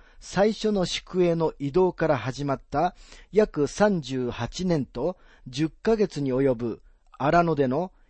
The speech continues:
イスラエル人の放浪の歴史が書かれています。この二つの人口調査を比べてみますと、彼らの人口がわずかに減少していることがわかります。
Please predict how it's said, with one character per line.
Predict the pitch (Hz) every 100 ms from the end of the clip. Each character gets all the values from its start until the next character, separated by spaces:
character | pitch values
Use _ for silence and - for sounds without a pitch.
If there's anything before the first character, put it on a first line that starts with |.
| _
イ | 156
ス | - 220
ラ | 233
エ | 220
ル | 156
人 | 135 135 135
の | 143 -
放 | - - 196 220
浪 | 214 202
の | 196
歴 | 175 165 -
史 | 160
が | 160
書 | - 131
か | 170
れ | 139
て | -
い | 78
ま | 101
す。 | - - _ _ _ _ _ _ - - - -
こ | - 226
の | 226
二 | - 240
つ | 214
の | 165
人 | 135 180
口 | - 180
調 | 170 190 175
査 | - 123
を |
比 | 123 - 156
べ | 139
て | 135 135
み | 135
ま | 127
す | -
と、 | 107 170 - - - - _
彼 | 233 240
ら | 170
の | 139 131
人 | 123 165
口 | - 160 147
が | 147 135 - - -
わ | 190
ず | 196 175
か | 151
に | 139 131 110
減 | 151 208
少 | 208 - 196 185
し |
て | - 175
い |
る | 156
こ | -
と | -
が | 180 170
わ | 123
か | 110
り | -
ま | -
す。 | - -